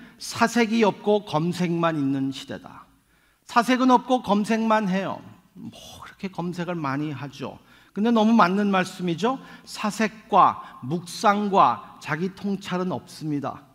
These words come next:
그래서 그냥 검색만 해요. 그래서 계속 깊이가 없는 그러한 삶을 사는 사람들이 많이 있는 것 같아요.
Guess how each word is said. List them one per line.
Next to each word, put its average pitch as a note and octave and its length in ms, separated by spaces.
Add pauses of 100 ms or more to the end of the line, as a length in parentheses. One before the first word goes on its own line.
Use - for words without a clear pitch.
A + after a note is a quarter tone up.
(540)
그래서 F#3 300
그냥 F3+ 360
검색만 C3+ 840
해요. G#2+ 380 (420)
그래서 G3 380
계속 - 720 (160)
깊이가 F#3 520
없는 F3+ 340
그러한 F#3+ 380 (260)
삶을 G3 540
사는 F#3+ 400
사람들이 F#3 800
많이 D3+ 460
있는 D3 260
것 E3+ 200
같아요. A2+ 540